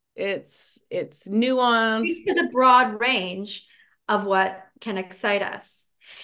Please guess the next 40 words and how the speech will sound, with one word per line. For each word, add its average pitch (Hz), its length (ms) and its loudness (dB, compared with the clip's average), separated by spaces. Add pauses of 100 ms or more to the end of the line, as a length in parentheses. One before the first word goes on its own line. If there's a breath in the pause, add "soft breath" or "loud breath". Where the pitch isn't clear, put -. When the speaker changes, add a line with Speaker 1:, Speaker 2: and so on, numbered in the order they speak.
(240 loud breath)
Speaker 1:
Yeah. 349 480 4
Speaker 2:
And, 247 140 -2 (420)
um, 240 640 6
I 220 120 -6
don't 233 140 0
know 226 120 0
if 226 140 -6
you 226 100 -2
know 208 160 -2
Emily 202 340 -4
Nagoski, 190 640 0
but 185 140 -6
she's 196 260 -6
one 175 200 -10
of 170 120 -16
my 190 200 2
gurus. 170 540 -8
Yeah. 170 340 -2 (500 loud breath)
Um, 220 340 4
she 359 240 0
talks 311 360 2
about 220 640 2
the 233 100 -6
fact 220 400 2
that 220 140 2
it 226 180 -4
doesn't 254 340 0
necessarily 240 680 -2
correlate. 214 880 -2
Like, 190 320 -4
women 254 500 0
don't 233 280 0
necessarily 220 1000 0
understand 214 800 -2
when 214 120 -4
they're 196 140 -4
being 196 320 -6
aroused. 180 680 -2
It's - 200 -4
not 214 680 0